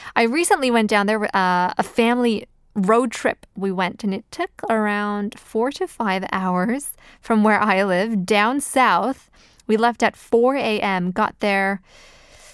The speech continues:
Oh my goodness, I guess ten, ten A M, ten to eleven A M actually, and we had our first meal. It was our brunch at a jeonbok gui place, jeonbok abalone, gui grill. And the best thing is that they just slap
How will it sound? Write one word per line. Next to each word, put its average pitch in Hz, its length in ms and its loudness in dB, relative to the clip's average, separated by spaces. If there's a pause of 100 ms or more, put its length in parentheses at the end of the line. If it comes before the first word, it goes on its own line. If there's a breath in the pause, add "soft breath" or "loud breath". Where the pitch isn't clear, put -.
(340 loud breath)
Oh 220 160 2
my 180 140 0
goodness, 208 600 -4
I - 40 0
guess 277 300 -2
ten, 247 380 0
ten 262 200 -2
A 254 140 2
M, 262 180 -2
ten 311 160 0
to 294 80 0
eleven 214 440 2
A 180 180 0
M 185 120 -6
actually, 190 460 -4
and 196 160 -2
we 214 140 0
had 208 180 0
our 185 60 0
first 226 480 -2
meal. 196 420 2
It 226 60 0
was 202 180 0
our 190 80 2
brunch 180 680 0 (480 soft breath)
at 196 160 2
a 190 80 2
jeonbok 226 640 2 (140)
gui 226 380 2
place, - 560 -6
jeonbok 220 480 2
abalone, 202 760 2 (160)
gui 214 400 0
grill. 190 580 0 (340 loud breath)
And 214 140 4
the 226 40 4
best 262 440 0
thing 269 320 0
is 185 500 -2 (280 soft breath)
that - 200 -6
they 220 220 2
just 233 280 0
slap 202 680 -2